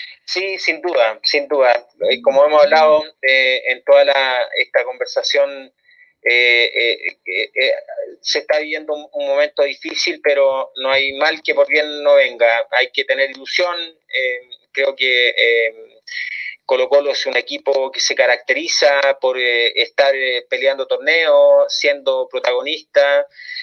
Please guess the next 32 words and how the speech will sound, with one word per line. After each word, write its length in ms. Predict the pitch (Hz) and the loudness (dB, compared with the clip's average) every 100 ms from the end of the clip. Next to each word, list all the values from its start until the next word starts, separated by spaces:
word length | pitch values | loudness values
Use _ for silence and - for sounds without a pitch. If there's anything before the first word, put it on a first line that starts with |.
| - | -8
Eh, 540 | 123 123 120 120 113 - 120 | -4 0 2 2 0 -4 -6
ya 320 | 131 139 143 | 0 2 2
en, 200 | 131 131 127 123 120 | 0 -2 -6 -14 -10
en 180 | 120 123 | -6 -2
ediciones 720 | 123 123 147 143 143 135 131 123 | -2 0 0 2 2 2 0 -2
anteriores 760 | 123 127 - 147 160 151 139 131 | -4 -4 -2 0 2 0 2 0
o, 160 | 123 | 0
o 420 | 123 - 120 120 | -2 -4 0 0
en 80 | 120 | 0
la 60 | 120 | -2
historia, 520 | - 143 143 131 123 - | 0 0 0 -2 -4 -4
eh, 340 | 123 117 117 _ _ - | -2 0 -4 _ _ -12
el 100 | 117 | -10
club 220 | - 135 | -10 -2
también 320 | 135 120 147 | -2 0 -2
ha 80 | 156 | -2
vivido 320 | 147 147 156 | -2 -4 -6
situaciones 600 | - - - - 147 139 | -4 0 0 0 0 0
similares 560 | - 135 127 147 165 - | -2 -6 -4 -2 -2 -4
como 180 | 151 147 | -2 0
esta 340 | 165 165 156 | 0 0 0
y 100 | 147 | 2
ha 60 | 139 | 0
podido 240 | 135 139 | -2 -6
salir 300 | 139 139 139 | 0 0 2
adelante, 400 | 131 135 151 - | 2 2 0 -4
así 180 | 156 147 | -8 -8
que 140 | 143 | -8
yo 120 | 135 127 | -8 -4
creo 200 | 139 139 | -4 -2
que, 260 | 135 127 _ _ _ _ _ | -2 -4 _ _ _ _ _
eh, 360 | 117 117 113 | -2 -2 -2